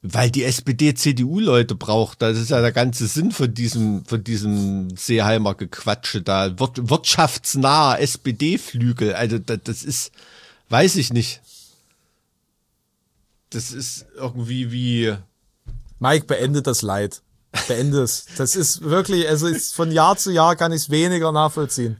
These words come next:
Speaker 1: Ja, das ist, das ist, weiß nicht, wie, wie will man das vergleichen? Der Mayhem-Fanclub in der, in der deutschen Bischofskonferenz oder so. <laughs> Ich weiß es nicht.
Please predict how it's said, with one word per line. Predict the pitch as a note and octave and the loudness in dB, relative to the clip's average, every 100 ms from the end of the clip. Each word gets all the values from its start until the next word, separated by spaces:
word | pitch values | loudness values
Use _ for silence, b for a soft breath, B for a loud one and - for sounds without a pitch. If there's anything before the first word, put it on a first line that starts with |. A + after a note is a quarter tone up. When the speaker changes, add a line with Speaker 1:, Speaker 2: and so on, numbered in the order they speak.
| - | 2
Speaker 1:
Ja, | C3 D3 E3 | 6 6 4
das | - A#2+ | -2 -2
ist, | C#3+ - E3 | -2 -4 -6
das | C#3 B2 | -4 -4
ist, | C#3+ - - - _ _ - | -4 -10 -12 -14 _ _ -4
weiß | C#3+ D#3 | -2 -2
nicht, | D3 | -4
wie, | B2+ A#2+ | -6 -6
wie | B2+ B2 | -4 -4
will | E3 | -2
man | D#3 | 0
das | C3 B2+ | -2 -4
vergleichen? | C#3 B2 C#3 F#3 D#3+ B2 | -6 0 2 2 0 2
Der | A#2 | 4
Mayhem-Fanclub | A#2+ D3 D3+ D3 C#3 - D3+ E3 - D#3+ D3+ | 6 6 6 4 2 2 2 2 0 -2 0
in | C3+ C#3+ | -4 2
der, | C3+ C3 | 4 4
in | A#2+ | 2
der | C3 A#2+ | 0 0
deutschen | C3 C#3+ D3 - C#3 B2 | 2 0 -2 -4 -4 -2
Bischofskonferenz | E3+ F3+ D#3+ - E3 C3+ B2 B2+ A#2+ A#2+ A2+ | -2 0 0 -2 -4 -4 -2 0 2 0 -2
oder | F#2 G2+ | -6 -4
so. | G#2+ B2+ A#2 G#2+ | -4 2 2 4
<laughs> | C#3 F#2+ - B2 - D#3+ - B2+ | 0 0 -4 -8 -2 -2 0 -2
Ich | B2+ A#2+ B2+ | -2 -4 2
weiß | B2+ G3 - | 2 2 -4
es | - | -12
nicht. | A2 A2 - | -8 -10 -10